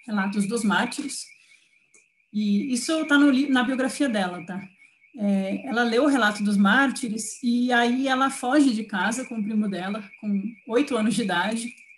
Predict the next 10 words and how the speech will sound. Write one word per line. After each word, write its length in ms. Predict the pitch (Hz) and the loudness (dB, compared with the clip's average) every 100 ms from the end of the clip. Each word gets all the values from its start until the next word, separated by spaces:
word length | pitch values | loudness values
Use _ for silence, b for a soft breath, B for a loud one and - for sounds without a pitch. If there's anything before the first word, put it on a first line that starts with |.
| _ | _
Eles 460 | 208 202 208 202 - | -2 0 0 -2 -2
moravam 460 | 214 208 208 220 226 | 0 2 2 0 0
em 120 | 202 | 0
Ávila, 380 | 202 240 247 202 | 0 -2 -2 0
na 160 | 202 | 0
Espanha, 420 | 233 - 226 240 | -2 -6 -4 -2
era 60 | 208 | 0
uma 220 | 208 208 | 0 0
cidade 320 | 202 196 180 | -2 -2 0
murada, 520 | 214 247 202 208 240 | 0 0 0 0 -2